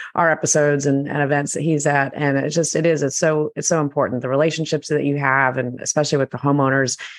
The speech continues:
you can't, you don't wanna get rid of those people. That is your tie to them. So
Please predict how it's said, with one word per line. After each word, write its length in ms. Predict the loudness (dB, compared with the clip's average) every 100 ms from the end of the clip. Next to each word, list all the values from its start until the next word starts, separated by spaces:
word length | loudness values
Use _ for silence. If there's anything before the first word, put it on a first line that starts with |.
| -8
you 100 | -4
can't, 380 | -2 2 2 0 -4 _ _
you 160 | -2 0
don't 260 | 0 0 2
wanna 140 | 2
get 100 | 2
rid 120 | 0
of 60 | 0
those 160 | -2
people. 360 | -4 -8 -6 -2
That 180 | 0 2
is 180 | 2 0
your 120 | -2
tie 320 | 0 0 0 -4
to 120 | -6
them. 360 | -4 -4 -4 -4
So 380 | -2 0 0